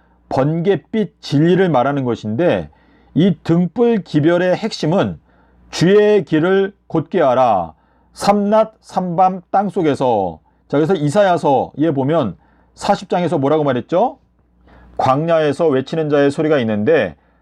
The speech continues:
너희들은 주의 길을 곧게 하라. 그 첩경을 평탄케 하라.라고 말씀을 하시고 있는데요. 이 주님께서 만들어 놓으신 길,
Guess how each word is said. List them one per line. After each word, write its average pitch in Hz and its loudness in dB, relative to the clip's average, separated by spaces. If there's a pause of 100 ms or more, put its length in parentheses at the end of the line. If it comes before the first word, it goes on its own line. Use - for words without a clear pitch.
(100)
너희들은 151 0
주의 156 0
길을 175 0 (300)
곧게 147 -2
하라. 117 2 (360)
그 160 0
첩경을 185 -2
평탄케 196 -4
하라.라고 131 0
말씀을 123 -2
하시고 156 -2
있는데요. 110 -2 (1400)
이 165 2
주님께서 208 0 (240)
만들어 180 0
놓으신 165 -2
길, 117 -2